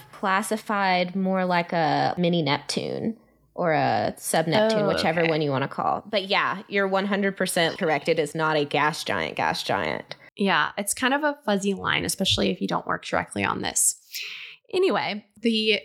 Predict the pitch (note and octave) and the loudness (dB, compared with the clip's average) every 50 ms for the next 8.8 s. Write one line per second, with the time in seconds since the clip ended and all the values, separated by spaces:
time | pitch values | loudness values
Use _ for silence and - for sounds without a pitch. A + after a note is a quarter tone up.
0 | - - G#3+ B3 D#4+ D#4+ - F4+ F4 E4 - - G#3 G#3 G#3 G#3 - - - F#3 | -4 0 2 2 2 2 0 -2 -2 -2 -2 0 0 0 0 -2 -2 -2 0 2
1 | E3+ F3 F3+ G#3+ A3+ - - - - - - - F3+ F3 F3 F3 - - - - | 2 2 2 2 2 2 0 0 0 -4 -4 -2 0 2 2 2 0 -4 -6 -2
2 | - F#3 F3 - F3 F3 - D4+ F#4 F4+ D4+ C4 A#3 G#3+ G3 A#3+ - - - - | 0 0 0 0 0 0 0 0 0 0 0 2 2 4 4 2 0 -2 -8 -6
3 | - G3+ F#3 F#3 F#3 F3+ - F#3+ F#3 F#3 F#3 - - A#3+ C4+ C#4+ D4 C4 C4+ C4+ | -2 0 2 2 0 -2 -4 -6 -6 -4 -4 0 2 2 2 4 2 0 0 0
4 | C4 A#3 G3 G#3 G3+ G3+ - - - - D#3 - - E3+ E3+ - - E3+ E3+ E3+ | 0 0 2 0 0 0 0 -2 0 0 0 0 0 -2 -2 0 2 2 2 2
5 | E3+ E3+ E3+ - - - - - - - - _ _ - - A3+ A#3+ - B3 A#3+ | 0 0 0 -2 -2 -2 -8 -20 -20 -20 -20 _ _ -6 -6 -4 -2 0 2 2
6 | A3+ A3 A3+ - - - F4 F4+ G4+ F#4 - E4+ C#4+ C4+ B3 A3 G#3+ G#3+ - - | 2 0 -2 -6 -2 0 2 2 2 0 -2 -2 0 2 2 2 2 0 -2 -2
7 | A3 G#3+ G#3+ G#3 - F#3+ F#3 F#3 F3 - - G3 F#3 F3 - - F3+ E3 E3 D#3+ | 0 0 0 0 0 0 0 0 0 -4 -2 -2 -2 -2 -2 -2 -2 0 0 0
8 | E3 - - - E3+ E3+ E3 D3+ D3+ - - - - - F#3 F#3+ | 2 2 0 0 0 0 0 0 0 -2 -2 -2 -2 -2 -4 -6